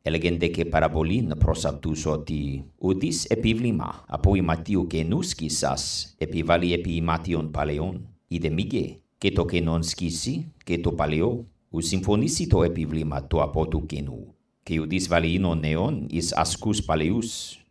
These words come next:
Είδε μήγε, ρίξει ο ίνος ο νεός τους ασκούς, και αυτός εγκυθήσεται, και οι ασκοί απολούνται.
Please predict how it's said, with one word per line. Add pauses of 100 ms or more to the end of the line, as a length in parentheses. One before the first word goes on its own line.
Είδε
μήγε, (260)
ρίξει
ο
ίνος
ο
νεός
τους
ασκούς, (140)
και
αυτός
εγκυθήσεται, (120)
και
οι
ασκοί
απολούνται.